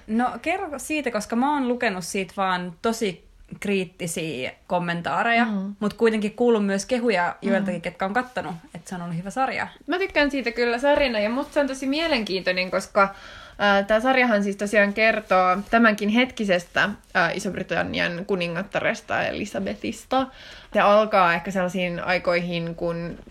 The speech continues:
Speaker 2: hän on, niinku, aikuinen, mutta hänen isänsä on vielä kuningas, ja sit tavallaan saa sen koko storin siitä,
Speaker 1: Mm.
Speaker 2: niinku, alusta tavallaan lähtien, että minkälainen hän oli ennen kuin hänestä tuli kuningatar, ja, ja, ja, tota,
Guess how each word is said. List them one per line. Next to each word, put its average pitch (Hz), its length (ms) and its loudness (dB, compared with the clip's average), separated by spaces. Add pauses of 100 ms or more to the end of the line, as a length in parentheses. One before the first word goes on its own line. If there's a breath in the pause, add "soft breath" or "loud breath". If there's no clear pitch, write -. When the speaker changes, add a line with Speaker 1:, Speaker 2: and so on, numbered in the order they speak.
Speaker 2:
hän 196 240 4
on, 180 120 2
niinku, 175 280 -2
aikuinen, 240 540 6
mutta 165 180 -6
hänen 180 240 2
isänsä 180 400 2
on 165 140 -2
vielä 160 340 4 (360 loud breath)
kuningas, 262 540 4
ja 190 60 -2
sit 196 160 -2
tavallaan 175 540 2
saa 190 260 4
sen 180 160 -2
koko 165 240 -4
storin 175 520 0
siitä, 175 440 -2 (480)
Speaker 1:
Mm. 190 200 -4 (120)
Speaker 2:
niinku, 185 220 2
alusta 196 340 4
tavallaan 170 380 2
lähtien, 175 560 2
että 180 160 -6
minkälainen 180 680 2
hän 180 240 0
oli 208 380 6
ennen 226 320 4
kuin 269 140 2
hänestä 254 340 0
tuli 233 200 0
kuningatar, 220 680 0
ja, 170 160 2 (420 loud breath)
ja, 170 420 4
ja, 175 160 0
tota, 165 460 0